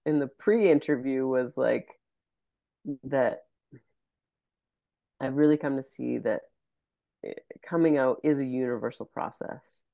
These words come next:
in, in many ways. Like, anyone who's growing,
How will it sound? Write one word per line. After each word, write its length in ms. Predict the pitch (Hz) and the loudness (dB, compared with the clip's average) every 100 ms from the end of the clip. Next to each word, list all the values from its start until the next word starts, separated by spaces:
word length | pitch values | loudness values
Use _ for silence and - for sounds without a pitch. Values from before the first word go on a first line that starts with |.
| - | -18
in, 320 | 123 127 131 - | -14 -12 -12 -10
in 180 | 131 131 | -8 -6
many 200 | 127 131 | -6 -8
ways. 360 | 139 - - | -8 -10 -12
Like, 300 | 135 120 - _ _ _ _ _ _ _ - | -10 -12 -12 _ _ _ _ _ _ _ 4
anyone 500 | 156 156 151 139 143 | 6 8 8 6 2
who's 200 | 143 - | -2 -4
growing, 680 | - 123 127 139 165 180 | 0 4 4 2 0 -4